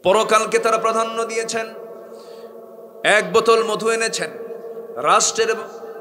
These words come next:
এক বোতল মধু তিনি পেয়েছেন। তিনি সহ মোট পাঁচজন, প্রতিবেশী সহ পাঁচজন, পাঁচটা ঘরে পাঁচটা ভাগ হবে সেই এক বোতল মধু। সেই এক বোতল মধু এনে বউকে ডাক দিয়ে বলেন, "বউ আমার,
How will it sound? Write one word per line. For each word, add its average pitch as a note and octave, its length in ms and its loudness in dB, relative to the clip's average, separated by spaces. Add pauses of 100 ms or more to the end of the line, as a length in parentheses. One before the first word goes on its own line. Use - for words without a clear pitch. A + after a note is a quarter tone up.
(140)
এক F#3+ 220 2
বোতল A#3 360 4
মধু A3+ 200 -2
তিনি A3+ 220 -4
পেয়েছেন। G3 720 -4 (280)
তিনি F#3 180 -2
সহ F3+ 560 -2 (300)
মোট F#3 360 -4
পাঁচজন, E3 640 -6
প্রতিবেশী C3+ 420 -8
সহ C#3 240 -8
পাঁচজন, B2+ 520 -10
পাঁচটা A2+ 340 -10
ঘরে A2+ 260 -8
পাঁচটা A2+ 400 -10
ভাগ A2 300 -8
হবে A2+ 220 -8
সেই A#2+ 240 -8
এক A#2+ 200 -6
বোতল A2+ 280 -8
মধু। A2 460 -14 (380)
সেই G#2 240 -4
এক A2 180 -4
বোতল A2+ 320 -8
মধু A2+ 200 -12
এনে C3 360 -10 (340)
বউকে C3 300 -6
ডাক B2+ 180 -8
দিয়ে B2+ 220 -12
বলেন, B2 240 -12
"বউ A2+ 220 -10
আমার, A2+ 340 -14